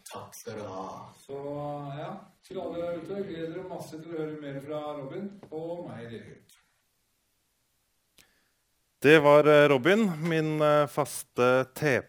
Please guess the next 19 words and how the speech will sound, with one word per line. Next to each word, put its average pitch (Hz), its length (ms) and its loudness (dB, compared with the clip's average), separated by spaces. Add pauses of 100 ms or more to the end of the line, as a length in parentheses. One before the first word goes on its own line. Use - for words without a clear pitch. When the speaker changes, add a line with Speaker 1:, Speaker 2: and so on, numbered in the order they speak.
Speaker 3:
P 107 200 -2
og 107 200 -2 (100)
alias-partner 101 680 -2
på 120 160 -6
C 120 160 2
tre. 175 300 0 (580)
Gløggeste 120 640 -6
nitten-åringen 104 460 -4
jeg 98 120 0
har 127 140 0
møtt. - 180 -10 (480)
Men 131 280 -10
som - 180 -12
han 127 100 -6
sier, 127 240 -8
han 131 140 -8
har 127 80 -6
mye 123 240 -6
energi. 156 360 -4